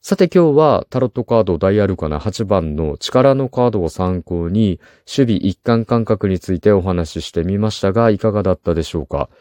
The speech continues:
お話しした内容があなたのお役に立てば嬉しいです。次回も聞いていただけると励みになります。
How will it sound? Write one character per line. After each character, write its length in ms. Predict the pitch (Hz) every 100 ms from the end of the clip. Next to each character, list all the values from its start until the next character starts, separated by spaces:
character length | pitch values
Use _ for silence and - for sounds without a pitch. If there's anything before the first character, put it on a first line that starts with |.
| _ _ _
お 100 | 101
話 280 | 113 120 117
し 20 |
し 60 | -
た 120 | 113
内 200 | 110 107
容 180 | 107 101
が 260 | 110 104 101
あ 40 |
な 120 | 98
た 120 | 92
の 100 | 85
お 60 | 82
役 220 | 90 95
に 60 | 95
立 160 | 98
て 100 | 95
ば 200 | 95 127
嬉 260 | 92 95 87
し 100 | 82
い 20 |
で 140 | 78 80
す。 240 | - - _ _ _ _ _ _
次 160 | 120 143
回 120 | 160
も 120 | 131
聞 160 | 104 110
い 40 |
て 100 | 101
い 40 | 107
た 120 | 107
だ 120 | 104
け 100 | 104
る 100 | 101
と 140 | 117 110
励 220 | 101 92
み 80 | 90
に 80 | 78
な 100 | 76
り 100 | 73
ま 120 | 76
す。 220 | - -